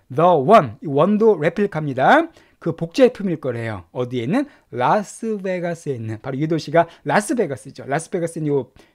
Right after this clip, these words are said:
에펠탑의 복제품입니다. 그러니까 삼십 개쯤 되는 복제품 중에서도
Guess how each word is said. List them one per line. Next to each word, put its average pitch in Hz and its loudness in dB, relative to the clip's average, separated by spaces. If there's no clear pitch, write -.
에펠탑의 180 -2
복제품입니다. 151 -6
그러니까 165 -4
삼십 - -6
개쯤 254 -4
되는 220 -2
복제품 185 -6
중에서도 156 2